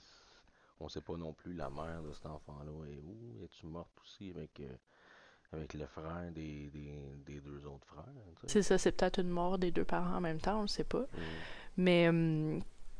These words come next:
Speaker 2: je pense vraiment que <laughs> le, le, le, le, le frère qui nous écrit, justement, il, il, il pense pas au bien-être de Jessie en tant que tel. Il pense juste que lui, tu sais, c'est avec l'argent qu'il va essuyer ses larmes,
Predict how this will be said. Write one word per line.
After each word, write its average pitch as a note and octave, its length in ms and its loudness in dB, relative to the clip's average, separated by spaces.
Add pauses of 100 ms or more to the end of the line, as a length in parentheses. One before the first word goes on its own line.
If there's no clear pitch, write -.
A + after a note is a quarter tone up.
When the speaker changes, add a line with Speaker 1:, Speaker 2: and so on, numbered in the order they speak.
(240)
Speaker 2:
je - 120 4
pense F#3+ 260 8
vraiment F3 320 4
que D#3+ 500 8 (160)
<laughs> - 140 6
le, E3+ 220 12
le, D#3+ 160 8
le, D#3 180 8
le, D#3 180 4
le E3 140 4
frère E3+ 320 4
qui - 140 0
nous E3 240 2
écrit, - 340 0
justement, F#3 480 2 (500)
il, E3+ 680 4 (720)
il, - 220 2
il G3+ 120 6
pense F3 280 8
pas - 100 10
au G3+ 220 10
bien-être D#3+ 360 6
de E3 160 6
Jessie D#3+ 480 4
en F3+ 100 4
tant F3 200 2
que F#3 60 -2
tel. G3+ 280 6
Il F#3 80 2
pense F#3 220 4
juste - 400 2
que - 80 2
lui, F3+ 480 6 (1040)
tu - 80 -2
sais, F#3+ 100 8
c'est - 160 8
avec E3 220 10
l'argent E3+ 300 8
qu'il F3 160 6
va E3 160 10
essuyer E3+ 380 6
ses - 180 4
larmes, E3+ 340 4